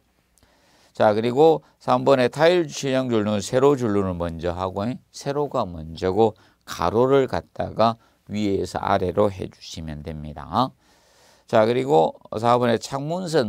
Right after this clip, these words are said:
문선 등 개구부 둘레의 설비 기구류와의 마무리 줄눈은 너비 십 밀리 정도로 해주시면 됩니다. 자, 그리고 오 번, 타일은 충분히 뒷굽이 붙여 있는 걸 사용하라겠죠.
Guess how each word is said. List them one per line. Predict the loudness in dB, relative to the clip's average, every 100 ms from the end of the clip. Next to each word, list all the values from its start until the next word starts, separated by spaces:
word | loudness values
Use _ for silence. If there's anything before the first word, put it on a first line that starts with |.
| -2
문선 | -6 -4 -2 -2 -6 -4
등 | 0 2 0 -6 -2
개구부 | -2 0 0 2 0
둘레의 | -2 0 2 2 0 -2
설비 | -6 -6 -6 -6 -8
기구류와의 | -10 -8 -6 -4 -4 -4 -4 -6
마무리 | -8 -6 -4 -6 -6
줄눈은 | -10 -8 -8 -2
너비 | -2 0 -4 -6 _
십 | -20 -12 -10
밀리 | -8 -8 -8
정도로 | -10 -12 -12 -12
해주시면 | -12 -14 -14 -16 -16 -14 -14
됩니다. | -14 -14 -14 -12 -2 -2 -2 _ _ _ _ _ _
자, | 2 2
그리고 | 2 4 4 4 0
오 | 2
번, | 2 0 _ _
타일은 | 2 2 2 -4
충분히 | -10 -10 -8 -6 -6
뒷굽이 | -6 -8 0 0 0
붙여 | -2 -6 -6 -10
있는 | -10 -6
걸 | -6
사용하라겠죠. | -6 -12 -10 -10 -10 -8 -10